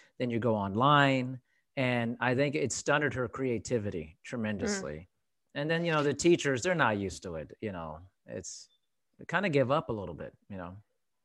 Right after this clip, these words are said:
Speaker 2: Yeah, I feel like this period has been really tough on kids. Not so much on, like, my, my daughter's two and a half.
Speaker 1: Yeah.
Speaker 2: So it was okay for toddlers
Speaker 1: Mm.
Speaker 2: because they don't get that much,
Speaker 1: They
Speaker 2: but
Speaker 1: won't
Speaker 2: for
Speaker 1: remember it,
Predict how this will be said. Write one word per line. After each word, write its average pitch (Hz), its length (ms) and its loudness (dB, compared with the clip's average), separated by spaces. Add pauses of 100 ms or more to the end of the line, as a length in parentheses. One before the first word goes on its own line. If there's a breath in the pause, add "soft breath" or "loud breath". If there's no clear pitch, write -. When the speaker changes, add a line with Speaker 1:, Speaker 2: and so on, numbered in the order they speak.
(600)
Speaker 2:
Yeah, 226 140 8
I - 20 4
feel 294 280 6 (300)
like 208 300 4
this - 260 -2
period 185 440 4
has 175 200 0 (320)
been 156 360 -2
really 180 280 4
tough 139 320 -4
on 160 180 -10
kids. - 340 -4
Not 247 320 4
so 302 140 -2
much 254 280 2
on, 185 340 -4
like, 165 260 -4
my, 180 680 0 (260)
my 180 280 2
daughter's 170 500 4
two 202 340 0
and 185 100 -2
a 170 40 -2
half. 202 360 0
Speaker 1:
Yeah. 90 260 -4 (280 loud breath)
Speaker 2:
So 381 120 6
it 480 60 12
was 381 160 10
okay 180 400 10
for 175 200 8
toddlers 175 560 8
Speaker 1:
Mm. 202 40 -4
Speaker 2:
because 175 300 6
they 170 140 12
don't 170 300 6 (520)
get 170 360 6
that 156 240 6
much, 165 360 2
Speaker 1:
They 180 60 10
Speaker 2:
but 160 80 -2
Speaker 1:
won't 143 120 4
Speaker 2:
for - 20 4
Speaker 1:
remember 110 380 4
it, 90 140 -4